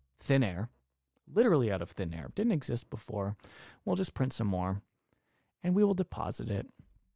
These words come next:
They don't even, they didn't even actually print it, ladies and gentlemen. This is like a digital thing. They just, they clicked a button, hit enter on the mouse pad,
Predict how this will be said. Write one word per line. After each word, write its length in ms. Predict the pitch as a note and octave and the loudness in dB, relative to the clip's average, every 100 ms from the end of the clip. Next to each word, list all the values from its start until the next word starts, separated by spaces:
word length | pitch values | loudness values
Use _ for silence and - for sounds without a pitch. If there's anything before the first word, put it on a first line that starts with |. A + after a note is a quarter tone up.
| _ _ _ _ _ _ _ _ | _ _ _ _ _ _ _ _
They 80 | C#4 | 0
don't 120 | D4+ | 2
even, 220 | F#3+ F3+ | 2 0
they 80 | F3 | 0
didn't 180 | E3+ C#4+ | 2 2
even 160 | E4 - | 2 2
actually 400 | D3 E3+ - C3 | 0 0 0 0
print 400 | - - C3+ - | 0 2 2 2
it, 140 | - | -6
ladies 220 | F#2 F2 | -6 -8
and 60 | A2+ | -6
gentlemen. 220 | G2 F#2+ | -4 -2
This 120 | G#3 | -2
is 60 | A#3+ | 0
like 140 | A#3+ | 0
a 40 | C#3 | 0
digital 440 | G2+ C3 B2 A2 | 2 2 4 2
thing. 200 | F#2 - - | -2 -6 -2
They 80 | |
just, 200 | B2+ D#3+ - - | -2 -2 -6 -2
they 120 | - E3 | 2 2
clicked 320 | - C4 A#3+ | 4 2 2
a 60 | |
button, 460 | F#3 E3+ D#3+ D#3+ D3+ - - _ _ _ _ _ _ - | 4 4 4 4 4 0 -14 _ _ _ _ _ _ -4
hit 120 | - | 2
enter 380 | E3 F3 E3 D#3 | 4 6 6 6
on 100 | C#3+ | 6
the 60 | |
mouse 420 | B2 A#2 A#2 B2 - | 4 4 4 2 -2
pad, 520 | B2 A#2 A2 A2 | 0 2 4 2